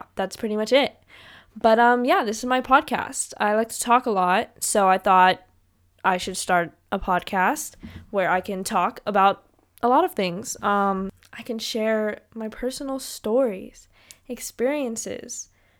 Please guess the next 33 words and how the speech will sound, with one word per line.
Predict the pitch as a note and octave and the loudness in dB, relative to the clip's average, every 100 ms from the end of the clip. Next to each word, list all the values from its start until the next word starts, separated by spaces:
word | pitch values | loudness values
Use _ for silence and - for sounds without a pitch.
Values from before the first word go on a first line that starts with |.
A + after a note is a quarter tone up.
| _ G#3+ | _ -8
maybe | G#3 A#3+ B3+ C4 | -4 -2 -2 -4
have | B3+ - A#3+ | -6 -10 -10
some | A#3+ B3 | -8 -8
advice | A#3 A3 G3+ A#3+ C4 | -8 -8 -4 -4 -4
sessions, | A3 G#3 F#3 F#3 F#3 G#3+ - | -6 -8 -10 -12 -12 -14 -14
Q | - A#3+ | -6 -4
and | G#3+ | -4
A | A#3+ | -6
sessions, | A#3+ G#3 - F#3 F#3 G#3+ - - | -6 -10 -10 -12 -12 -12 -12 -10
interviews, | A3 A#3+ C4 G#3+ G3 F3+ F3 - - - _ _ - | -8 -4 -4 -4 -6 -10 -12 -16 -18 -18 _ _ -8
bring | B3+ B3+ | -4 -2
my | A#3 | -2
friends | A#3 G#3+ A#3 B3 A3 | -2 0 0 0 -2
on | E3+ E3 F#3+ - _ _ | -2 -4 -8 -18 _ _
for | - | -4
a | G#3+ | 0
little | G#3 F#3+ | 0 -2
chit | - G#3 - | -2 -4 -4
chat, | G#3+ F3 G3+ - _ _ - _ _ | -10 -8 -10 -14 _ _ -20 _ _
whatever | - A#3 A#3 A#3 G#3+ | -2 4 6 6 4
I | G3+ | 2
just | G3 - | -2 -4
feel | F#3 | -2
like | F3+ F3+ | -2 -4
doing. | F3+ F3 F3 E3+ - | -4 -4 -6 -12 -8
Um, | F#3+ F#3 F3+ F3+ F3+ | -4 -2 -4 -6 -8
this | G#3 - | -8 -6
will | G3+ G#3 | -4 -2
be | G3+ G3+ G3 F#3+ - | -4 -6 -8 -10 -8
a | G3+ G3 F#3+ _ _ | -6 -6 -6 _ _
weekly | G3+ G3+ - A3 G#3+ A3+ - | -10 -10 -6 -6 -6 -8 -14
podcast, | - A#3 B3 D4 D#4+ F4+ - - - - | -12 -10 -10 -10 -10 -10 -12 -20 -18 -16
so | - G#3 G3 F#3+ | -10 -6 -4 -6